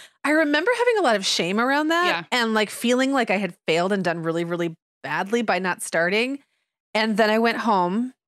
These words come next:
Speaker 1: with the assign-, the topic that she gave me. I went to the library. I checked out a book and I wrote the thing in two hours. <laughs>
Speaker 2: Mm-hmm.
Speaker 1: So it played out exactly like I knew
Speaker 2: Yeah.
Speaker 1: it would. But now there was this additional layer on top of it of, like, feeling like I screwed up before the thing
Speaker 2: Yeah.
Speaker 1: was even due. And I,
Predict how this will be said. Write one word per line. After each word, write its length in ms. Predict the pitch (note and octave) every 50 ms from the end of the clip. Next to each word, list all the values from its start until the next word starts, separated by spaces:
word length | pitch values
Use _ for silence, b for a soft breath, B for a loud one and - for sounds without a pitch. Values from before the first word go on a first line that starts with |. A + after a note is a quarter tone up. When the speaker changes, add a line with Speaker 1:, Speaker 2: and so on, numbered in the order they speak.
| _ _ -
Speaker 1:
with 160 | - F3+ F3 _
the 120 | - G3 F#3+
assign-, 340 | G3 - - G3+ F#3 F3+ -
the 80 | G3+ G3
topic 300 | G#3 F3+ F3 - G#3 -
that 80 | A3+ G#3
she 160 | - - C4 G#3+
gave 220 | F#3 D3 E3 E3
me. 220 | D3+ C#3+ E3 F#3 -
I 80 | - F3+
went 180 | F3 F3 F#3
to 80 | - G#3+
the 80 | A3+ B3
library. 720 | B3+ G#3+ F#3 F#3 F3+ F3 D#3 D3+ D#3 D#3+ F#3+ B3 C4 _ _ _ _ _ _ _ -
I 60 | F#3+
checked 240 | F#3 - G3+ F#3+ -
out 140 | A3+ A3+ A#3
a 20 |
book 180 | G3 G3 F#3+ -
and 100 | G3+ F#3+
I 20 |
wrote 180 | G3 G3 F3+ F#3
the 80 | - G3
thing 180 | - G3+ G3
in 60 | G3+
two 160 | G3+ - A#3 A#3
hours. 340 | B3+ A#3+ F3+ - - -
<laughs> 40 | -
Speaker 2:
Mm-hmm. 320 | - D4 C#4+ - - - -
Speaker 1:
So 180 | F4 E4 C#4+ B B B B B
it 140 | D#4 - -
played 260 | - E4 D#4 E4 E4
out 140 | E4 F4 F4
exactly 540 | D#4 C4 B3+ G3 A#3 A#3 C4 D4+ - E4+ D#4+
like 180 | D4 C4 B3
I 120 | B3 A#3 A#3+
knew 280 | A#3 B3+ E4 F#4+ D4 C4+
Speaker 2:
Yeah. 120 | F3+ E3+
Speaker 1:
it 40 | F#3
would. 440 | F3 E3 E3 E3 E3 E3+ F#3+ G3 - _ _ _ _ _ _ _ _ -
But 120 | B3+ A#3 A#3
now 220 | B3+ C4 C4+ D#4
there 140 | E4 D#4+ D4
was 140 | C4+ C4+ G#3
this 160 | A3+ A3 -
additional 600 | A#3+ G#3 F3 G3+ G#3+ - - A#3 A3 A3 G#3 G3
layer 360 | F#3 F3 F3+ F#3 F#3+ G3 G#3+
on 200 | G#3+ - A3+ A3+
top 260 | - A3+ B3 B3 B3
of 160 | C4 B3+ A#3
it 220 | C#4+ D4 D4 C#4 - -
of, 200 | A3 G#3+ G3 F#3
like, 220 | - G#3 G3 F3+ -
feeling 380 | - - G#3 G3+ G3+ G#3 G#3
like 180 | G3+ G3 G3+ -
I 80 | F#3+ F#3
screwed 400 | F3+ - - - F3 F3+ F3+ F3+
up 160 | F3 - -
before 320 | - F#3 - - F#3 F3+
the 60 | F3
thing 100 | E3+ F#3
Speaker 2:
Yeah. 120 | F#3 E3 D#3+
Speaker 1:
was 120 | F3 -
even 220 | F#3 E3+ F3 F3+ F3
due. 280 | - - G3 G#3+ C4 C#4+
And 200 | - B3+ C4 C4+
I, 160 | C4+ C4